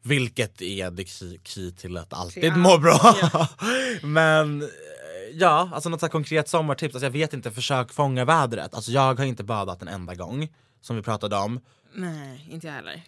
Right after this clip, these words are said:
Speaker 1: Så gör typ såna saker. Ehm, vad jag minns mest när jag kollar tillbaka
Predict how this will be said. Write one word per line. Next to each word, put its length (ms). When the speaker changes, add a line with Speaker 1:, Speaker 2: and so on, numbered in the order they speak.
Speaker 1:
Så 220
gör 400
typ 200
såna 280
saker. 520
Ehm, 600
vad 140
jag 360
minns 580
mest 460
när 60
jag 80
kollar 180
tillbaka 640